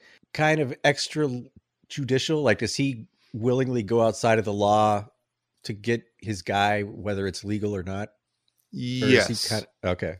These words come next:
Speaker 2: He's, uh, he kinda sees the criminal underworld as a, as a disease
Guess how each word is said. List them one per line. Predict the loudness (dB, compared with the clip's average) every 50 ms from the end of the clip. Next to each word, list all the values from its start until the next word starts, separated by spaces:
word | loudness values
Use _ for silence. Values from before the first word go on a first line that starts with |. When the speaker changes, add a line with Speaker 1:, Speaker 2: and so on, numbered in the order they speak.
| _ _ _ _ _ _ _
Speaker 2:
He's, | -4 -2 -2 0 0 2
uh, | 4 4 4 4 4 2 2
he | 0 -2 -4
kinda | -2 -2 -2 -2 -2 -2
sees | -4 -4 -2 -2 -2 -2 -2 -2
the | -2 -2 -2 -2
criminal | -4 -6 -2 -2 0 0 0 2 2 4 4 4 2 2 0 -2
underworld | -4 -2 0 0 0 2 2 2 4 4 4 4 4 2 2
as | 0 0 0 0 -2 -2 -2
a, | 0 0 0 0 0 -2 -4 -6 -8 _ _ _ _ _ _ _ _ _ _ _ _ -6
as | -4 -4 -4
a | -4
disease | -4 -6 -6 -6 -4 0 0 2 2 2 2 2 0 -2 -2 -2 -2 -2 -2 -2 -4